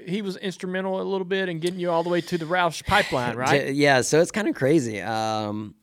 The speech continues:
Speaker 2: so there was a team <clears throat> that was based in Memphis, uh,
Speaker 1: Mm-hmm.
Speaker 2: called, uh, R E Technologies. A guy named, uh, Roger Johnson owned it. He, he's helped a lot of, you know, sprint car drivers and race car drivers around home,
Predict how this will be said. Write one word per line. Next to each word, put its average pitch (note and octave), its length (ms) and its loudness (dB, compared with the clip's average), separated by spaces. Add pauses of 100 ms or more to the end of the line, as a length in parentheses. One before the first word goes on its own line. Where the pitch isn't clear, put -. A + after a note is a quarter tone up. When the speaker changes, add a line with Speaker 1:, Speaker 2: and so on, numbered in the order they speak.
(140)
Speaker 2:
so D3 180 4
there E3 140 10
was D3 100 6
a B2+ 60 4
team C#3+ 720 4
<clears throat> - 100 -20
that A#2+ 480 2
was G2+ 140 -2
based A2+ 360 2
in G2+ 380 -2
Memphis, G#2+ 720 -4
uh, A#2 40 -8 (180)
Speaker 1:
Mm-hmm. A#2+ 80 -8
Speaker 2:
called, G2+ 340 -4
uh, G2 400 -8 (180)
R A2 160 4
E G#2+ 80 0
Technologies. G2+ 600 -4
A G#2+ 40 -8
guy A2+ 140 0
named, G2+ 380 -6
uh, G2+ 240 -6
Roger G#2 300 -4
Johnson G2 440 -8
owned G2+ 220 -8
it. F2 100 -10
He, A2+ 320 0 (400)
he's C3+ 140 -2
helped C#3+ 180 2
a G#2 40 -4
lot G#2+ 360 2
of, F#2+ 340 -2 (100)
you A2 160 -8
know, F#2+ 160 -10 (680)
sprint - 300 -2
car G#2+ 160 2
drivers G#2 500 0
and G2+ 100 -6
race G#2 160 -4
car G2+ 140 -2
drivers G2 380 -4
around G2+ 360 -6
home, G2+ 420 -6